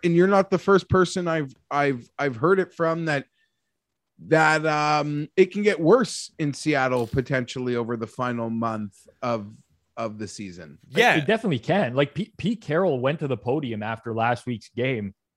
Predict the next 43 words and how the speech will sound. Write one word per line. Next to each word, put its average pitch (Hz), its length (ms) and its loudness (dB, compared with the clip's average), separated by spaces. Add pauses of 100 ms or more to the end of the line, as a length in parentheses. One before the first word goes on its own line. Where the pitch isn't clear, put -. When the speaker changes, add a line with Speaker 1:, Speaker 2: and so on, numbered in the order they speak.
(140)
Speaker 3:
and 120 100 -4
he 117 80 -2
walked 113 320 0
away 120 500 -4
'cause 113 140 -6
he 117 60 -6
was 110 120 -6
so 131 140 0
frustrated 127 460 -2
with 127 120 -4
the 117 80 -6
questions. 117 460 -6
Then 120 100 -4
he 117 60 -4
came 143 260 0
back, 127 300 0
like, 117 140 -4
five 131 220 0
minutes 131 260 -6
later, 147 280 -2
and 147 80 -4
he's 123 140 -4
like, 117 240 0 (920)
"I 139 100 2
don't 160 160 -2
know 151 120 2
what 147 240 2
to 131 60 0
do. 147 400 -2 (400)
I'm 120 140 -2
not 127 260 0
used 147 220 -6
to 185 80 -2
this. 220 380 -2 (260)
Like, 131 220 -2
we 139 160 0
don't 143 240 0 (180)
usually 127 520 -2
lose," - 420 -6 (340)
type 131 220 0
of 120 80 -8
s-, - 220 -10
and 139 280 2